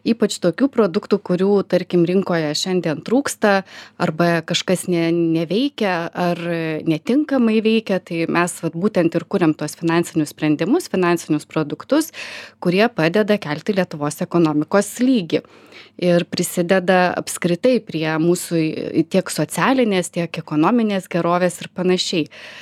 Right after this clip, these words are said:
Tai vat ir atsakant į tą jūsų, e, klausimą, tai vat ir iškyla tas, tas darbo prasmės jausmas, nes kiekvienas mūsų darbuotojas eina į darbą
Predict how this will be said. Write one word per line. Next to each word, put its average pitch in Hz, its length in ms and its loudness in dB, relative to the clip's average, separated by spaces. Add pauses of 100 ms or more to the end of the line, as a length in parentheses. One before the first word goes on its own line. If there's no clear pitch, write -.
(240)
Tai 180 160 0
vat 185 320 0
ir 175 160 2 (440)
atsakant 185 600 0
į 170 80 0
tą 180 140 2
jūsų, 180 380 0 (360)
e, 175 180 0 (360)
klausimą, 214 640 0
tai 208 160 0 (100)
vat 185 240 0
ir 170 120 0
iškyla 220 500 0
tas, 160 220 -4 (140)
tas 180 180 -2
darbo 175 380 2
prasmės 180 800 0 (520)
jausmas, 180 560 2
nes 160 300 2
kiekvienas 190 680 0
mūsų 185 320 -4
darbuotojas 208 880 0
eina 202 460 2
į 180 180 -4
darbą 208 560 2